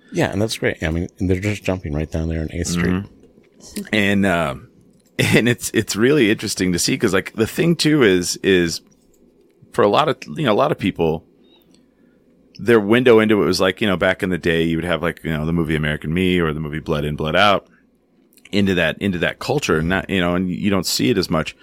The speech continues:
Speaker 2: But I feel like looking at your Instagram, you really kinda grasp, you know, how much love, how much, um, I don't know how to really say this, but, like, how much, you know, how much people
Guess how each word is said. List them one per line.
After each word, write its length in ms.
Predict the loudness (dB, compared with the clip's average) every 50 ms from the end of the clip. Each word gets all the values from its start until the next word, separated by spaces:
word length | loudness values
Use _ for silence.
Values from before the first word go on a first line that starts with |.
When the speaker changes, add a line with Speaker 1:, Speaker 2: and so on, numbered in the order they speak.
| -20 -20 -20 -20 -20 -20 -20 -20 _ _
Speaker 2:
But 120 | -2 0 2
I 80 | 2
feel 200 | 2 2 2 2 2
like 140 | 2 2 2
looking 240 | 0 0 0 0 0
at 100 | 0 0
your 120 | 0 0 -2
Instagram, 560 | -2 -2 -2 -6 -4 -2 -2 -2 -2 -2 -2
you 100 | -2 0
really 200 | 2 2 2 2
kinda 260 | 0 -2 -2 -2 -4
grasp, 600 | -4 -4 -2 -2 0 0 0 -2 -2 -4 -6 -4
you 80 | -2 0
know, 220 | 0 0 -2 -4 -8 _ -20 -20 -20 -20 -20 -20 _ _ _ _ _ _
how 300 | -14 -8 -4 -2 0 2
much 340 | 2 2 2 0 0 -2 -4
love, 520 | -4 -2 0 2 2 4 4 4 2 0 -2
how 200 | -6 -4 -2 -2
much, 440 | 0 0 0 0 0 -2 -2 -2 -4 -4 -4 -2
um, 580 | 0 0 0 0 -2 -4 -6 -8 -10 -14 -16 -20 _ _ _ _ _ _ _ _ _ _ _ _ _ _ _ _ _ _ _ -20 -12 -8
I 80 | -4
don't 80 | -2 -2
know 60 | -2
how 60 | -2 -2
to 60 | -2
really 140 | -4 -4 -4
say 220 | -4 -2 0 0
this, 200 | 0 0 -2 -4 -6
but, 160 | -6 -6 -6
like, 300 | -4 -6 -8 -8 -12 -18 _ _ _ _ -16
how 180 | -10 -6 -4 -2
much, 240 | -2 -2 -4 -4 -8
you 220 | -8 -4 -2 -2 -2
know, 60 | -2
how 140 | -2 -4 -4
much 180 | -4 -6 -6
people 480 | -6 -10 -6 -2 0 0 0 0 -4 -8